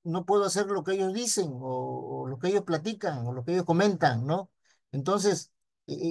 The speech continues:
eh, como que no sé, o sea, no sé cómo, cómo se trabaja eso ahí, porque entiendo que el, el, el programa puede estar diseñado para que él no pueda hacer muchas cosas que, que los que tenemos una cédula de miembros sí podemos hacer,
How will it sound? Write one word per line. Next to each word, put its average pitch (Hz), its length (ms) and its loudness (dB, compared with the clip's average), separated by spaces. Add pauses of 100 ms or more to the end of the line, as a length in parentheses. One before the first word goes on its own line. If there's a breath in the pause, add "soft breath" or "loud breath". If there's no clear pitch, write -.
(120)
eh, - 120 -20
como 165 260 0
que 156 100 2
no 175 140 2
sé, 202 320 4
o 151 60 -8
sea, 165 180 0
no 165 300 -4
sé 185 160 -2
cómo, 190 260 0
cómo 180 220 0
se 170 160 -2
trabaja 165 480 6
eso 165 220 4
ahí, 180 240 2 (280)
porque 170 220 2
entiendo 214 380 2
que 202 80 0
el, 175 200 0
el, 180 160 2
el 165 220 -2
programa 185 400 2
puede 214 160 2
estar 202 240 0
diseñado 190 640 0 (720)
para 156 280 4
que 160 440 4
él 214 120 4
no 196 140 -4
pueda 175 260 0
hacer 175 360 0 (380)
muchas 175 260 -6
cosas 196 320 -4
que, 143 220 -8 (280)
que 160 100 0
los 156 120 2
que 160 80 -4
tenemos 160 340 0
una 190 140 0
cédula 175 240 0
de 165 60 0
miembros 175 280 -2
sí 156 100 -2
podemos 156 400 0
hacer, 190 340 -2